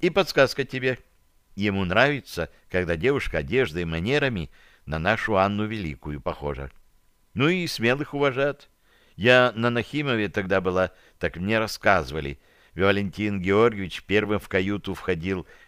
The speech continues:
где бандеровцы засели. За ним ребята, кто у нас учатся, и Маша тоже с санитарной сумкой готова помощь оказать. Так войны нет,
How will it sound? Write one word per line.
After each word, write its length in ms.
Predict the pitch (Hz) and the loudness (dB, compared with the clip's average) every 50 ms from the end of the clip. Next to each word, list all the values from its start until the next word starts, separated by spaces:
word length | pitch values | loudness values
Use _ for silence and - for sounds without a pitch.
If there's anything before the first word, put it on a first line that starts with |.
| - | -10
где 160 | 76 87 104 | -2 0 2
бандеровцы 720 | 92 104 110 107 101 92 101 101 101 101 - - - 104 | 2 2 2 2 2 2 4 4 4 2 2 -2 -6 -6
засели. 580 | 98 95 101 - - 98 101 95 90 85 76 - _ _ _ _ _ _ _ _ _ _ _ - | -4 -4 -4 -4 -4 -2 -2 -2 -2 -4 -6 -8 _ _ _ _ _ _ _ _ _ _ _ -10
За 180 | 101 95 113 | -4 -2 0
ним 180 | 104 104 113 117 | 0 0 2 2
ребята, 580 | 127 127 101 98 92 90 87 - - 87 73 - _ _ _ _ _ | 2 2 4 4 4 4 4 2 -2 -6 -6 -6 _ _ _ _ _
кто 220 | - - - 113 | -6 -2 0 2
у 60 | 104 104 | 2 2
нас 240 | 104 101 90 - | 2 0 0 -2
учатся, 540 | 107 107 92 - 92 85 - - - 82 76 - _ _ _ _ _ | -4 -6 -6 -4 -6 -6 -6 -6 -6 -6 -6 -8 _ _ _ _ _
и 80 | - 104 | -4 -2
Маша 400 | 117 120 113 107 95 - 90 80 | 2 4 4 4 4 2 -2 -4
тоже 440 | - 120 117 110 90 76 71 67 - _ _ _ | 0 0 0 0 0 -2 -6 -12 -14 _ _ _
с 80 | - - | -12 -6
санитарной 640 | - 87 92 101 98 - 110 104 87 85 78 80 76 | -4 -2 -2 -2 0 2 2 2 2 2 -4 -8 -10
сумкой 580 | - - 131 139 131 110 - 90 80 71 - _ _ _ _ _ - | -6 -4 -4 -4 -4 -4 -6 -6 -6 -6 -8 _ _ _ _ _ -6
готова 380 | - 85 - 104 110 120 120 101 | -6 -4 -2 0 0 2 0 0
помощь 420 | - 87 98 113 123 127 110 - | 0 0 0 0 0 0 -4 -4
оказать. 520 | 117 110 - 113 101 110 80 - - - - - _ _ _ _ _ _ _ _ _ _ _ _ _ _ _ _ _ _ _ _ _ _ _ _ | -6 -8 -8 -8 -6 -6 -8 -8 -10 -16 -20 -20 _ _ _ _ _ _ _ _ _ _ _ _ _ _ _ _ _ _ _ _ _ _ _ _
Так 180 | - 110 - - | -2 -2 2 4
войны 280 | 113 113 110 104 92 | 4 4 4 2 0
нет, 360 | 87 85 90 107 107 - - | -2 0 -2 -2 -2 -4 -10